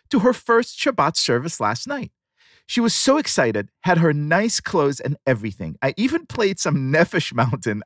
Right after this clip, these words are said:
on the way there, bonus points, and told her about Unorthodox. We had such a wonderful time, and she got a warm welcome from everyone. It was one of those happy little moments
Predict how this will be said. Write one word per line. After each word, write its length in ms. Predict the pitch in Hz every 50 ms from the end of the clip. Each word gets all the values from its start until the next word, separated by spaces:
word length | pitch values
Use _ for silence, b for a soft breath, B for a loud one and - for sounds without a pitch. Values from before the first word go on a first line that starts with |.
| _
on 200 | 131 131 143 156
the 120 | 160 - 139
way 260 | 127 123 127 113 120
there, 380 | 113 175 196 208 208 117 92 - _ _ _ _ _
bonus 280 | 104 87 82 101 -
points, 340 | - _ - 285 220 123 - B B B B B B B
and 180 | - 160 160 -
told 220 | - 208 202 202
her 120 | 190 208 196
about 260 | 165 131 117 110 113 -
Unorthodox. 640 | 170 180 202 233 - - - - 55 - - - _ _ _ _
We 160 | 160 185 220
had 140 | 214 208 175
such 360 | - - - - 247 247 -
a 80 | - 180
wonderful 400 | 165 156 160 156 156 - - 135
time, 360 | - - 123 104 98 98 98 - _ _ _ _ _
and 140 | - 135 147
she 100 | - -
got 220 | - 202 214 202
a 40 | -
warm 460 | 147 143 147 151 170 185 196 196 185 -
welcome 420 | - 127 143 151 151 - - 156 143
from 280 | - - 170 160 156 - _ _
everyone. 560 | 156 170 160 143 156 147 127 110 101 95 87 -
It 100 | - 190
was 200 | - 233 190 -
one 120 | 202 247 285
of 100 | 311 269
those 200 | 262 214 180 - - _
happy 380 | _ - 208 214 208 - 240 208
little 320 | 190 180 185 180 175 170
moments 460 | 156 147 135 135 135 131 131 131 -